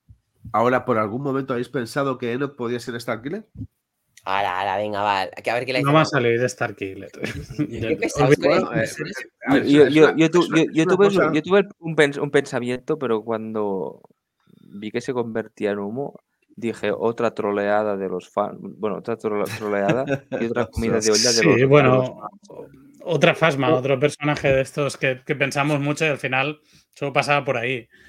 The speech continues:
Speaker 3: Pero eso es, eso es muy Star Wars también.
Speaker 1: Pero, pero, hostia, yo creo que le están dando una importancia bastante, ¿no? A este personaje, ¿no? Como para que sea, no sé.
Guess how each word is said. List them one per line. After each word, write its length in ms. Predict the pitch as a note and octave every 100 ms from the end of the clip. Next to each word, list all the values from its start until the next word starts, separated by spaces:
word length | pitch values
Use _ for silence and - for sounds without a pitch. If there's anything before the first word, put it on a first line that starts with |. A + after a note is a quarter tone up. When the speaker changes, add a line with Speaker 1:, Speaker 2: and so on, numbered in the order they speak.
| - _
Speaker 3:
Pero 160 | B2+ B2+
eso 140 | C#3
es, 100 | C3+
eso 560 | C#3 A#2+ A#2+ - - A2+
es 120 | G#2+
muy 180 | C#3+ C3
Star 280 | - G2+ B2+
Wars 240 | A#2 -
también. 320 | A#2 G#2 G2+ G2 _ - - _
Speaker 1:
Pero, 380 | A2+ G2 F#2 C2 G#2
pero, 180 | F#2+
hostia, 240 | G2 - E3
yo 140 | A#2+
creo 100 | F3
que 80 | A3
le 60 | E3
están 200 | B2+ G#2+
dando 320 | A2 G2+ G2
una 120 | G2+
importancia 760 | G2 G2+ F2+ G2+ G2+ B2+ G#2 G2
bastante, 540 | F#2+ - F2 A2 C#3
¿no? 280 | G2 F3 C#3
A 360 | G#2 G#2 G2+ F#2+
este 220 | - G#2
personaje, 400 | G#2+ - F2 F2+
¿no? 140 | C3
Como 200 | E3 G#2+
para 220 | G2+ G2+
que 100 | G2+
sea, 560 | F#2+ A2+ A2+ A#2 A#2+ A#2+
no 100 | A#2+
sé. 300 | A#2 F3 G#3